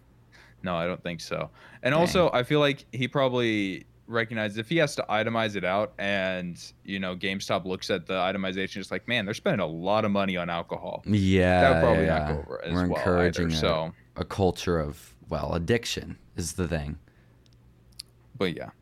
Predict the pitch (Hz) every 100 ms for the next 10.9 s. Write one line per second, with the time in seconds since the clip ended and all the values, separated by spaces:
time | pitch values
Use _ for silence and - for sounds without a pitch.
0 | - _ - _ _ - - - _ 151
1 | 160 139 127 117 - 113 123 123 113 104
2 | 104 104 104 117 104 135 127 113 113 104
3 | - 101 90 98 104 95 95 98 156 165
4 | 147 127 135 127 104 - 120 110 120 117
5 | 113 - 110 104 - 156 170 143 123 117
6 | 110 104 107 107 - 104 101 98 - 95
7 | 92 90 85 98 95 98 92 - 98 104
8 | 107 120 117 113 - 143 147 - 131 -
9 | 131 131 - 127 120 113 113 117 120 113
10 | 104 120 107 113 104 - 151 160 156